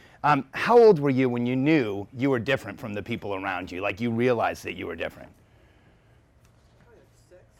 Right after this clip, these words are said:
Speaker 1: Six? Yeah? How old were you, Joe?
Speaker 2: Uh, twelve.
Speaker 1: Twelve. How old were you, Jason?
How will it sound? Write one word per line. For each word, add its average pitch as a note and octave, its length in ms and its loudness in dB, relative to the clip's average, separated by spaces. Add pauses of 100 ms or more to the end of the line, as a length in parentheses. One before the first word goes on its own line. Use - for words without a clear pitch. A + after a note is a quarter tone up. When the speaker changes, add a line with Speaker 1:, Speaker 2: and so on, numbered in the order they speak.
Speaker 1:
Six? - 460 -2 (260)
Yeah? A#2+ 220 -4 (260)
How C#3+ 160 -4
old C3 160 0
were B2 80 -2
you, A#2+ 220 -2
Joe? F#2 260 -8 (640)
Speaker 2:
Uh, G#2+ 140 -18 (420)
twelve. A#2 220 -20 (260)
Speaker 1:
Twelve. G#2 480 -4 (120)
How C3 160 0
old A#2 120 -2
were B2 80 -2
you, A#2+ 140 0
Jason? G2 360 -6